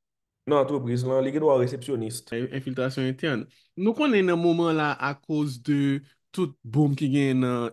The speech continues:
Speaker 2: entèlijans atifisyèl la, sa k pase: sèke antrepriz yo vin ap eseye g on kous ki genyen pou AI. Kounye a, y ap plede nan moman la: g on boum de data center, konstriksyon, sètadi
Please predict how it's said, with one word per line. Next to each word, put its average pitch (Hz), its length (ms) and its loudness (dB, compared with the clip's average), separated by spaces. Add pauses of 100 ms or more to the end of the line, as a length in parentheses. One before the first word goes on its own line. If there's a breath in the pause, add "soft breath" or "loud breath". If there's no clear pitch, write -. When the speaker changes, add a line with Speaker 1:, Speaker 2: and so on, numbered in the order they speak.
Speaker 2:
entèlijans 131 440 -4
atifisyèl 120 800 -2
la, 135 140 2 (520 loud breath)
sa 131 240 -4
k - 120 -20
pase: 131 360 0
sèke 143 420 0 (920)
antrepriz 165 440 0
yo 180 140 6
vin 151 260 0
ap 151 100 -10 (320)
eseye 147 640 -2
g 143 180 -6
on 139 140 -2 (100)
kous 208 480 0
ki 165 160 -6
genyen 147 380 0
pou 135 140 -8 (240)
AI. 190 340 0 (300 soft breath)
Kounye 165 300 0
a, 135 120 2
y 131 60 2
ap 131 160 -2
plede 147 240 2
nan 160 120 -2
moman 190 200 0
la: 170 120 0
g 170 80 -4
on 165 120 -2
boum 151 400 -2
de 147 100 2
data 143 540 -2
center, 143 400 -8
konstriksyon, 127 640 -6
sètadi 131 400 0